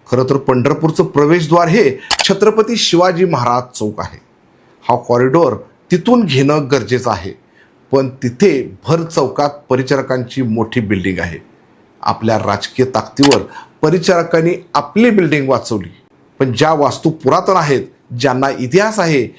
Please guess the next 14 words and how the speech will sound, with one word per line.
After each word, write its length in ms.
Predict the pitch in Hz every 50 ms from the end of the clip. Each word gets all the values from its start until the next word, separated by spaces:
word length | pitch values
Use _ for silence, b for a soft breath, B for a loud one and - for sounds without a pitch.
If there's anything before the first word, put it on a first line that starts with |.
| B B B _ -
त्या 160 | 180 214 214
वास्तू 360 | 202 190 170 - - - 170
पाडण्यासाठी 680 | 160 - 151 185 - 139 143 139 - 147 131 139 135
ह्याच 300 | 120 131 143 165 175 -
परिचारकांचे 680 | - 147 135 135 120 139 131 123 123 123 123 110 131
कार्यकर्ते 600 | 110 - - 113 110 113 107 - 120 98 - -
सध्या 420 | 131 - 127 110 113 127 151 107 95 B B B B B B _ _ -
फिल्डिंग 440 | 165 165 160 156 165 185 185 180
लावताना 500 | 165 151 123 117 - - 107 107 110 123
दिसतायत. 420 | 160 165 139 - - - 78 65 - - _ _ _ b b b b b b b _ _ _ -
मित्रांनो, 500 | 147 165 160 190 208 233 233 226 220 220
हे 180 | 190 165 185 185
राजकारण 640 | 151 151 156 160 160 - - 165 156 156 165 165
आहे, 300 | 151 143 131 131 131 110